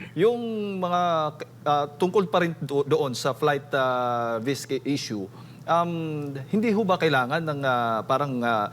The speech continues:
supporting documents, ah, like, ah, for example, medical, ah, um, certificate o medical documents na nagpapatunay na talagang, um,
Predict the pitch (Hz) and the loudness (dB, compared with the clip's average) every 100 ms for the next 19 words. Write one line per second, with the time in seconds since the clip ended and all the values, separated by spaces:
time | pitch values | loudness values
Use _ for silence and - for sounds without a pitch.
0 | - - - 143 151 143 147 131 123 131 | -8 -10 -2 2 2 2 0 0 0 0
1 | 123 143 151 139 135 110 120 120 123 113 | 2 0 0 -2 0 2 0 0 -2 2
2 | 127 117 135 127 143 120 120 123 139 131 | 0 2 0 2 2 2 -2 2 2 2
3 | 127 120 117 113 113 110 - - - 104 | 2 2 2 2 0 -2 -8 -18 -4 0
4 | 110 110 107 107 117 - 131 - 156 113 | 0 0 -4 -4 -6 -2 -2 2 2 2
5 | 123 - 135 139 139 123 135 - 139 127 | 0 0 0 2 0 0 0 2 0 0
6 | 123 151 147 151 233 214 170 131 107 110 | -4 0 0 2 2 0 -2 -2 -2 -2
7 | 156 170 165 160 220 240 180 170 185 - | 0 0 0 0 0 2 2 2 -2 -10
8 | - - - 180 180 170 165 156 147 139 | -18 -18 0 2 2 2 0 0 0 -2
9 | 135 | -4